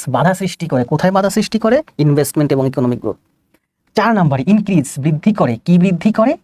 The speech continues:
পাবলিক ডেট and ফিসক্যাল ডেফিসিট। পাঁচ নম্বরে ডাইভার্স, মানে শিফট করে। আমরা কিন্তু সব প্যাসেজের মধ্যে পড়ছি, প্যাসেজের বাইরে কোনো কিছু লিখতে যাবেন না কখনো। প্যাসেজের ভিতরে যা আছে তাই লিখবেন, যদি এক লাইনে হয় এক লাইনে লিখবেন, যদি দশ লাইন লাগে দশ লাইন লিখবেন।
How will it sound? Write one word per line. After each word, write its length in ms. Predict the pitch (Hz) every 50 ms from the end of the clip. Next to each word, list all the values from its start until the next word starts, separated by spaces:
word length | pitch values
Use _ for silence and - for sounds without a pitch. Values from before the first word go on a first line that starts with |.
| _ _ _ _ _ _ _ _ _ _ - - - - - - - - - - -
পাবলিক 320 | - 156 151 147 147 135 127
ডেট 200 | 147 147 135 165
and 100 | 175 160
ফিসক্যাল 360 | - - 139 - - 156 139
ডেফিসিট। 360 | 131 117 127 123 - - - - - _ _ _ _ _ _ _ _ - - - - - _ -
পাঁচ 220 | - 208 - -
নম্বরে 300 | 226 208 196 170 139 127
ডাইভার্স, 680 | 107 - 156 185 202 202 220 - 120 - - - - - - _ _ _ _ _ _ _ -
মানে 140 | 151 139 147
শিফট 220 | - 247 - -
করে। 120 | - 131
আমরা 120 | 123 143 196
কিন্তু 160 | 233 269 254
সব 140 | - 277 262 _ _ _ _ _ _ _ _ _ _ _ _ _ _ _ -
প্যাসেজের 300 | - 170 165 170 175 165
মধ্যে 180 | 156 143 143
পড়ছি, 280 | 143 123 113 - - -
প্যাসেজের 320 | - 156 151 - 180 185
বাইরে 220 | 170 165 156 160 170
কোনো 180 | - 196 202
কিছু 160 | 180 165 165 156
লিখতে 180 | 135 131 135
যাবেন 160 | 123 117 120
না 80 | 120 117 113
কখনো। 220 | 113 120 110 110 - _ _ _ _ _ _ _ _ _ _ _ _ _ _ -
প্যাসেজের 260 | - 139 147 156 147
ভিতরে 200 | 151 147 147 135
যা 140 | 127 156 156
আছে 120 | 151 160
তাই 140 | - 143 123
লিখবেন, 200 | 120 120 120 123
যদি 120 | 131 135
এক 80 | 147 147 -
লাইনে 160 | 160 160 175
হয় 100 | 175 185
এক 80 | 175 175
লাইনে 140 | 180 180 190
লিখবেন, 200 | 202 196 220 226
যদি 100 | 165 147
দশ 140 | 143 143 139 -
লাইন 120 | 165 170
লাগে 120 | 190 220 208
দশ 140 | 151 123 -
লাইন 100 | 127 120
লিখবেন। 200 | 117 113 107 107